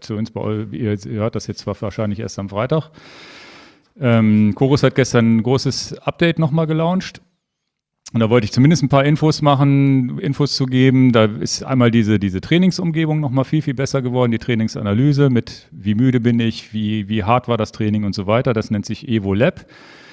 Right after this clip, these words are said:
Training Load, Base Fitness und so, äh, Müdigkeit, Training Effekt, Recovery Timer und solche Sachen. Ist ganz cool.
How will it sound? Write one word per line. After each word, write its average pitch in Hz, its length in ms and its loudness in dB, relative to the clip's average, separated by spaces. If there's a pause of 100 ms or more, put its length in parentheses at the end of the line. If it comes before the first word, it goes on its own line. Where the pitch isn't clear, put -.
(360)
Training 120 380 4
Load, 113 340 4
Base 117 240 0
Fitness 107 560 0
und 107 160 -4
so, 110 80 -2 (100)
äh, 147 100 -10
Müdigkeit, 123 1200 -2
Training 120 360 4
Effekt, - 680 -4
Recovery 113 800 0
Timer 110 380 2
und 98 100 -2
solche 98 260 -4
Sachen. 110 420 -2 (760)
Ist - 200 -6
ganz 113 220 0
cool. 165 320 6